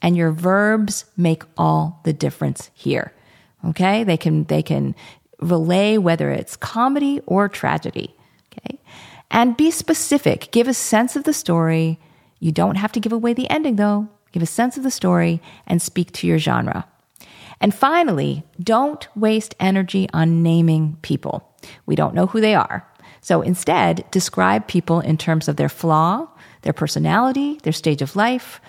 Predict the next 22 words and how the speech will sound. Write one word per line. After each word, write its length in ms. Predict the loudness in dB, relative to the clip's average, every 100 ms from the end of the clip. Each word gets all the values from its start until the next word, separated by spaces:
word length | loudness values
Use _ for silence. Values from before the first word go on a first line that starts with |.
| -20 -4
or 180 | 0 0
occupation, 840 | 0 -2 -2 0 0 0 0 0 0
or 420 | 0 2 4 2
s-, 540 | -2 -6 -12 -16 -20 -6
a 100 | 0
mixture 380 | 0 0 -2 -2
of 80 | 2
the 120 | 0
above. 420 | 0 -2 -2 -10 _ _ _ _ -20 -8
For 80 | -2
example, 640 | 0 0 0 -2 -6 -8 _ -20 -20 -16 -2
an 160 | 0
ambitious 600 | 2 2 2 0 0 -4
writer, 400 | -2 -2 -2 -10 -16 _ _ _ _ -12
a 40 | -10
burnt-out 760 | -2 -2 -2 -2 0 0 0
salesman, 720 | -4 2 2 2 -6 -8 -8 -10 _ -20 _ -4
a 80 | 2
lonely 460 | 4 4 4 2
teenager, 760 | 0 0 0 0 -6 -8 -8 -10 _ _ -2
a 80 | -2
group 520 | 0 2 4 2 -8